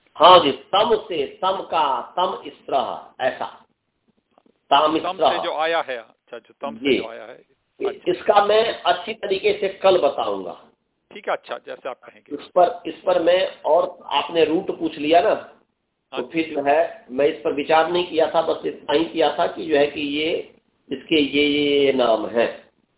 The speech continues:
Speaker 1: अविद्या
Speaker 2: वो मैं
Speaker 1: माने
Speaker 2: समझ
Speaker 1: तम,
Speaker 2: गया।
Speaker 1: अस्मिता माने मोह और राग माने महामोह और, अम, राग माने महामोह और द्वेष माने तामिश्र और अभिनिवेश माने अंध तामिश्र।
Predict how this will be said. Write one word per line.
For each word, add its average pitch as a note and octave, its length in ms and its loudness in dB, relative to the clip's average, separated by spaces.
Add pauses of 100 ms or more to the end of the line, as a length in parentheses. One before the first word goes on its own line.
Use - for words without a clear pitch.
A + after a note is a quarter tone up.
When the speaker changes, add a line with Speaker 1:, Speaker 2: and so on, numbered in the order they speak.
(380)
Speaker 1:
अविद्या C#3 440 2
Speaker 2:
वो C#3 60 2
मैं C3+ 80 4
Speaker 1:
माने C3 140 -4
Speaker 2:
समझ D#3+ 120 -6
Speaker 1:
तम, F3+ 180 -2
Speaker 2:
गया। B2 180 -8 (220)
Speaker 1:
अस्मिता D#3 460 0
माने C#3 300 -2
मोह F3 600 -2 (920)
और B2+ 200 6
राग D3 420 4
माने C3+ 220 -2
महामोह F3 880 0 (960)
और, D3 280 4 (960)
अम, B2 920 -4
राग D3+ 360 2
माने D#3 200 2
महामोह D3+ 580 0
और C#3 160 0
द्वेष D#3+ 340 -4
माने E3 300 2 (1120)
तामिश्र D3+ 460 2
और - 480 0
अभिनिवेश C#3 480 0
माने C3 180 -4
अंध B2 220 -4
तामिश्र। G#2+ 640 -8